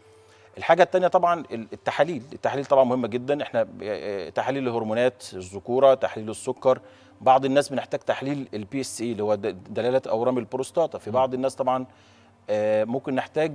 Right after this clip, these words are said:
Speaker 1: ال-، ال-، تحليل الغدة الدرقية. آه، الأشعات طبعا من الأشعات المهمة جدا طبعا أشعة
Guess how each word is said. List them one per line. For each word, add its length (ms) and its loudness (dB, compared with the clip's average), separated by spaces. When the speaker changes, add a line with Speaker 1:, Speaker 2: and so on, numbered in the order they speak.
Speaker 1:
ال-، 340 -6
ال-، 680 -2
تحليل 280 -6
الغدة 280 -2
الدرقية. 520 0
آه، 300 -2
الأشعات 460 4
طبعا 220 4
من 120 -4
الأشعات 320 0
المهمة 220 -4
جدا 200 -2
طبعا 220 0
أشعة 260 2